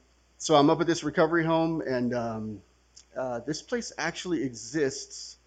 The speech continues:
in a way that you have to walk uphills bo-, uphill both ways to get to it. It's a trip. And I thought it was a, I didn't think that was true, but this is, this Benny McEwen's exists like this. And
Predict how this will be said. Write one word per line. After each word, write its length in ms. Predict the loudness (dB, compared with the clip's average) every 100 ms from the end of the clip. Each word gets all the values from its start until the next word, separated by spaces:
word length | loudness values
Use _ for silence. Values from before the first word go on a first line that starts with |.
| _ _ _ _ _ -4
in 140 | -2
a 60 | 0
way 200 | 0 0
that 120 | 0
you 140 | -2
have 180 | -2 -2
to 60 | -2
walk 340 | 2 0 0
uphills 480 | -4 -2 0 -2 -2
bo-, 240 | -4 -4 -4
uphill 360 | -6 -2 -4 -2
both 240 | -4 -4
ways 240 | -4 -4
to 80 | -4
get 220 | -4 -4
to 100 | -4
it. 80 | -4
It's 120 | -4
a 40 | -8
trip. 440 | -4 0 0 -4 _ _ -6
And 140 | 2 4
I 120 | 4
thought 240 | 8 8
it 60 | 8
was 180 | 4 2
a, 200 | 2 2
I 60 |
didn't 200 | 0 -4
think 180 | -6 -8
that 120 | -8
was 140 | -10 -14
true, 220 | -10 -10
but 200 | -10 -14
this 180 | -16 -18
is, 280 | -20 -20 -20 _ -20
this 260 | -18 -18 -14 -6
Benny 180 | -2
McEwen's 480 | 0 -2 -2 -2 -2
exists 560 | -6 -2 2 2 0 -2
like 180 | -2 -2
this. 260 | -6 -8 _ _ 8
And 360 | 8 8 4